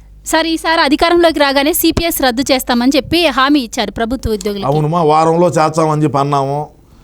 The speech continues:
Speaker 2: ఈసారి పదకొండు రోజులు చేస్తాము. అది పదకొండో రోజు ఖచ్చితంగా సీపీఎస్ రద్దు అయితే చేసి చూపిస్తాం.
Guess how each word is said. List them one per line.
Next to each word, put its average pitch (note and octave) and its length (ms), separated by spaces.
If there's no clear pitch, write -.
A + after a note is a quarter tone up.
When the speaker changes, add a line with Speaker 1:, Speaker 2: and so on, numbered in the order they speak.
Speaker 2:
ఈసారి F3+ 260
పదకొండు D#3+ 380
రోజులు D#3+ 280
చేస్తాము. C3+ 440
అది C#3 240
పదకొండో D#3 440
రోజు F#3 240
ఖచ్చితంగా F3+ 580
సీపీఎస్ E3 400
రద్దు D3+ 220
అయితే G3 320
చేసి A3 380
చూపిస్తాం. D3+ 560